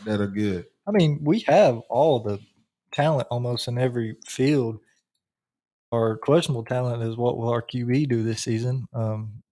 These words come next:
Speaker 2: you know, just 'cause he's young, that's of course gonna be the question. But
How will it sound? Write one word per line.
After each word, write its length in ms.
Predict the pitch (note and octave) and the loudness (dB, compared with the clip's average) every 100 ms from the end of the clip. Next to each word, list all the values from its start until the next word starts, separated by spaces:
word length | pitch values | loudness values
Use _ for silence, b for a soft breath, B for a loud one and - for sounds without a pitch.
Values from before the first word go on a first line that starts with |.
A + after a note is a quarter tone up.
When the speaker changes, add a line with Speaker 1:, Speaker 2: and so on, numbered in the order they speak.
| _ B2 | _ -6
Speaker 2:
you 60 | |
know, 120 | B2 | -4
just 260 | B2+ C#3 - | -2 -2 0
'cause 160 | C#3+ B2 | 2 2
he's 160 | A#2 | 2
young, 240 | C#3+ C3+ A#2+ | 4 4 2
that's 200 | A#2+ A#2+ | -2 -4
of 100 | - | 0
course 220 | C3+ B2 | 0 0
gonna 180 | A#2+ A#2 | -4 -6
be 100 | A2+ | -4
the 60 | |
question. 400 | - B2+ B2 A#2+ | 2 2 2 -2
But 220 | A2+ A2+ | 0 -2